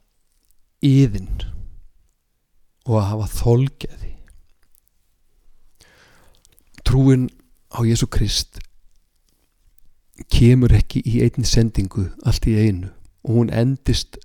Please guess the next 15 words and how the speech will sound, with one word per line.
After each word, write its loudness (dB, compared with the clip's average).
sorglega -4
stutt -6
ef 0
við 0
erum -2
ekki -8
að -20
ganga -6
með -2
honum. -20
Og -4
bænin 2
er 2
þannig -2
líka. -8